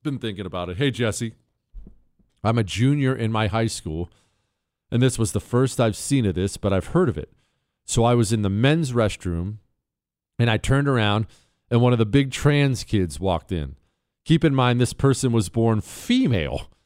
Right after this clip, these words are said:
I was trying so hard not to laugh. I just wanna know your opinions on this, and yes, you can say my name. His name is Troy." There are parts of this society. My kids' school.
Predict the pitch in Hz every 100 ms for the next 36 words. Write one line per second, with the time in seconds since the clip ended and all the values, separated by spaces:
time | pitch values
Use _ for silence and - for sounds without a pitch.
0 | _ _ - 123 120 120 - 143 143 180
1 | 202 254 175 180 139 147 147 127 123 139
2 | 135 117 95 - _ _ _ - 131 135
3 | - 160 156 156 147 143 139 151 120 104
4 | 101 110 98 95 113 - 104 101 107 -
5 | 104 107 - 104 101 101 98 85 82 104
6 | 95 92 - - 98 78 65 78 _ _
7 | _ _ _ _ _ _ _ _ _ _
8 | _ _ _ _ _ _ _ _ _ _
9 | _ _ _ _ _ _ _ _ 123 131
10 | 135 135 127 123 _ _ _ _ - 135
11 | 147 - 131 107 123 - 113 - 110 98
12 | 80 78 90 _ _ _ _ _ _ _
13 | _ - 156 196 175 110 - 104 82 -
14 | 92